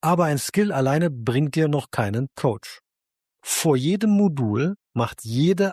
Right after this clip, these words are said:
einzelne Person ihr eigenes Profil. Wie entscheide ich? Wo sind meine Stärken? Wo meine blinden Flecken? Dieses Profil legt sie über den Skill. Heraus kommt ein Coach, der nur diese eine Person kennt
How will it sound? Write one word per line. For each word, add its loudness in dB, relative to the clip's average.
einzelne 0
Person 2
ihr 0
eigenes 0
Profil. -4
Wie 0
entscheide 0
ich? -6
Wo -2
sind 0
meine 0
Stärken? -2
Wo 2
meine 2
blinden 0
Flecken? -6
Dieses 2
Profil 2
legt -2
sie -2
über 2
den 0
Skill. -2
Heraus -4
kommt 0
ein 0
Coach, 0
der 2
nur 4
diese 2
eine 0
Person 2
kennt -4